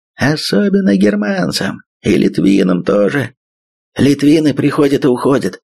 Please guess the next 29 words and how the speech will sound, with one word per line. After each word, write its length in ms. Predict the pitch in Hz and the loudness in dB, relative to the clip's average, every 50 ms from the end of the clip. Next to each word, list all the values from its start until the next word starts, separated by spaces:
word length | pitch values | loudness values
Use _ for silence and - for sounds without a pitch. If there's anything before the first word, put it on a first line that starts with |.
| _ _ _ | _ _ _
а 140 | - 113 113 | -4 -4 -2
германцы 580 | 107 120 113 101 98 120 143 147 135 139 120 | 0 0 0 0 0 0 0 0 0 -2 -4
пришли 340 | - - 117 110 - 143 - | -4 -2 -2 -2 0 0 2
и 60 | 151 | 2
остались, 480 | 147 135 - - - - - 147 - - | 2 0 -2 -4 -4 -2 -2 0 0 0
им 140 | 165 165 143 | 0 -2 -2
всего 340 | - - 139 143 165 170 170 | -2 0 0 2 2 2 0
мало». 540 | 165 175 180 180 180 170 156 123 101 - - _ _ _ _ _ _ _ _ _ _ _ _ _ _ | -2 -4 -4 -2 0 0 0 0 -2 -6 -10 _ _ _ _ _ _ _ _ _ _ _ _ _ _
С 140 | - - - | -12 -12 -4
кубком 440 | - - 139 139 - - 139 131 | -2 0 0 0 0 -2 0 0
в 40 | 117 | 2
руке 280 | 110 113 104 - 127 123 | 0 0 0 0 0 0
Лембит 400 | 113 127 131 127 120 123 120 - | 2 2 0 0 0 -2 -4 -2
поднялся 640 | - 104 95 101 101 101 113 107 95 - - - | -2 -4 -2 -2 -2 0 0 0 -2 -2 -2 -2
на 180 | 90 87 - 50 | -2 -2 -2 -2
ноги, 360 | 50 - - - - - - _ _ _ _ | -4 -6 -8 -8 -10 -14 -16 _ _ _ _
щеки 440 | - - - - - - - - - | -14 -10 -6 -4 -4 -4 -4 -2 -2
его 180 | 64 - - - | -2 0 0 -2
пылали, 540 | - - - 113 139 143 135 120 113 - - _ _ _ _ _ _ _ _ - | -2 -2 -2 0 0 0 -2 -4 -6 -8 -10 _ _ _ _ _ _ _ _ -8
голос 500 | - 78 85 92 117 147 151 147 139 - | -4 -2 0 2 2 2 2 2 0 -2
зазвучал 520 | 123 123 120 120 117 - - 127 131 120 | -2 -2 0 0 0 0 0 0 0 0
с 100 | - - | -2 -2
новой 260 | - 120 123 135 123 | 0 0 2 2 2
почти 360 | - - 107 - - - 113 110 | 0 0 -4 -4 -4 -4 -2 0
магической, 880 | 107 101 98 90 87 101 131 - - 143 - - - 131 131 127 _ _ _ _ _ | 0 0 0 -2 -2 -4 -6 -6 -6 -8 -8 -4 -4 -4 -4 -4 _ _ _ _ _
показалось 640 | - 95 95 107 101 95 113 127 135 - 117 - - | -8 -6 -4 -4 -4 -2 -2 0 0 0 -2 -4 -4
Уго, 420 | - 127 131 123 107 127 123 120 - _ | -2 0 0 2 2 0 -2 -2 -4 _
силой. 720 | _ - - - - 147 131 113 101 98 98 92 87 - - _ _ _ _ _ _ _ _ _ _ _ _ _ _ _ _ _ _ _ | _ -10 -8 -4 0 0 2 4 4 4 2 2 0 -4 -10 _ _ _ _ _ _ _ _ _ _ _ _ _ _ _ _ _ _ _
«Братья-старейшины, 1400 | - 98 90 95 95 113 117 107 - 107 101 - - - 95 98 98 90 82 - - - - - - - - | -2 0 0 2 2 0 0 -2 -2 -4 -4 -4 -4 -2 -2 0 0 0 -2 -2 -6 -8 -8 -10 -10 -12 -14